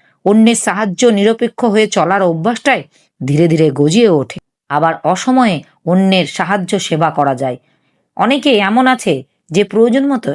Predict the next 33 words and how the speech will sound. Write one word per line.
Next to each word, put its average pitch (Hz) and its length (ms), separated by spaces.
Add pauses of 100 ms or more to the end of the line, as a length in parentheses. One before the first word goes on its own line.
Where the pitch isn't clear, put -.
একটা 185 380
স্টোভ 240 480
ধরিয়ে 185 420 (500)
একটা 202 260
রুগীকে 202 560 (240)
একটা 190 180
বালি 175 540 (400)
জল 185 340
দিতেও 233 320
পারে 131 300
না, 123 220 (160)
অথচ - 300
তারা 190 380
হয়তো 226 260
খুব 320 200
শিক্ষিত। - 480 (420)
কিন্তু 302 180
শিক্ষিত 247 460
লোক 262 220
বলতে 220 460 (200)
আমি 220 220
তো 233 120
বুঝি 196 340
কাজের 196 400
লোক, 127 340 (680)
যে 214 160
নানা 240 280
পরিস্থিতি 262 560
পরিবেশের 233 540
মধ্যে 226 280
পড়েও 208 460
নিজেকে 180 340
খাপ 208 260